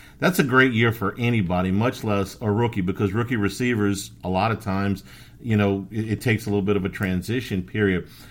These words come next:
Thomas came into that s-, season thinking that he should have been drafted much higher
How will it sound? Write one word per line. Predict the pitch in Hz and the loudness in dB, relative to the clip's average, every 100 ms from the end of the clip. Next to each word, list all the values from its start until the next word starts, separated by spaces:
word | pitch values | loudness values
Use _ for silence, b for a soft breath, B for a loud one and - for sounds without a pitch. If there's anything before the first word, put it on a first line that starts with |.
| B B | B B
Thomas | - 170 180 156 | 4 6 6 4
came | - 135 | 2 2
into | 135 131 | 4 2
that | 117 113 | 0 -2
s-, | - - - - | -4 -14 -16 -20
season | - - 147 147 113 107 | -14 0 2 4 2 0
thinking | 120 113 117 | -2 -2 0
that | 113 | 0
he | 110 | 0
should | 113 - | 0 -2
have | 113 | -2
been | 101 101 | 0 2
drafted | 107 101 113 | 2 2 0
much | 101 95 - | -2 -2 -2
higher | 101 95 90 | -2 0 -2